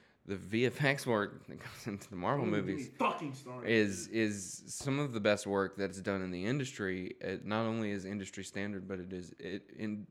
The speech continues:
Speaker 1: in a lot of ways, industry evolution.
Speaker 2: Yeah.
Speaker 1: You know, when you go back, I mean, I encourage anybody that owns a Marvel movie, go watch some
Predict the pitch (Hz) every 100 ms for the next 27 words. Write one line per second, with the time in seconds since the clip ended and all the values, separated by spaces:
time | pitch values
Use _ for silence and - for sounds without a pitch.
0 | - 110 104 98 104 113 95 101 107 98
1 | 98 95 - 101 90 92 95 110 - 92
2 | 87 107 85 - - - _ - 98 92
3 | 90 90 98 101 90 82 73 110 107 101
4 | 82 95 113 110 143 147 120 131 123 98
5 | - 101 127 107 107 131 104 95 92 95
6 | 107 131 151 123 113 113